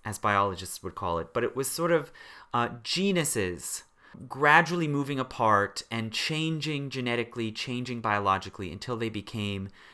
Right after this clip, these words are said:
distinct, separate groups in the family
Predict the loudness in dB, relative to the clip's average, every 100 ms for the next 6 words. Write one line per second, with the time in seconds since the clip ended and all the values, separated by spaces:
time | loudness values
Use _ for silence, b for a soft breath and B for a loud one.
0 | B -8 -2 0 -2 -2 -2 0 0 -2
1 | B B B -12 -2 2 2 2 -6 -6
2 | B B B 0 2 2 0 0 -2 0
3 | -4